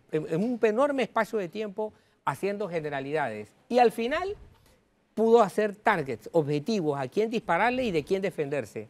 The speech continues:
Y así mismo fue su cierre de campaña. Particularizó, pero tardíamente. Entonces, el discurso tuvo la fortaleza de que por fin particularizó, pero desafortunadamente lo hizo, eh,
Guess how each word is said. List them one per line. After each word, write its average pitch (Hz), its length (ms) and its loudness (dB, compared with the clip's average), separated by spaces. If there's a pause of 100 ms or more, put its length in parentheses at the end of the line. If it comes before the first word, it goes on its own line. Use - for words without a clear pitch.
(280)
Y 160 100 2
así 180 240 0
mismo 208 280 0
fue 202 180 -2
su 190 100 -4
cierre 170 300 -2
de 143 80 -4
campaña. 110 480 -10 (580)
Particularizó, 160 920 0 (640)
pero 196 400 2 (300)
tardíamente. 151 760 -2
Entonces, 160 480 -4
el 147 120 -2
discurso 175 380 -6
tuvo 180 220 0
la 147 100 -2
fortaleza 160 480 -2
de 233 140 2
que 170 100 0
por 139 200 -4
fin 254 180 -6
particularizó, 214 840 -2 (520)
pero 160 200 6
desafortunadamente 156 1000 -2
lo 147 140 -2
hizo, 170 320 -4 (420)
eh, 156 180 0